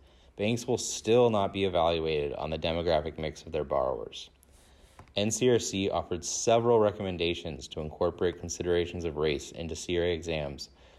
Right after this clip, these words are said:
that would complement an income-based lending review, including creating a disparity study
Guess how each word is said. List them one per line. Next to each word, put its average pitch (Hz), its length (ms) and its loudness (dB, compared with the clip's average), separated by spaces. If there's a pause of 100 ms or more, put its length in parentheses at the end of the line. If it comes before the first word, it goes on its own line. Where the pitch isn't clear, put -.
(100)
that 85 120 2
would 95 180 2
complement 113 680 -2
an 85 160 -8
income-based 87 800 -4
lending 78 260 -4
review, 69 380 -8 (720)
including 87 440 -2
creating 92 460 2
a 92 40 0
disparity 104 520 2
study 120 420 0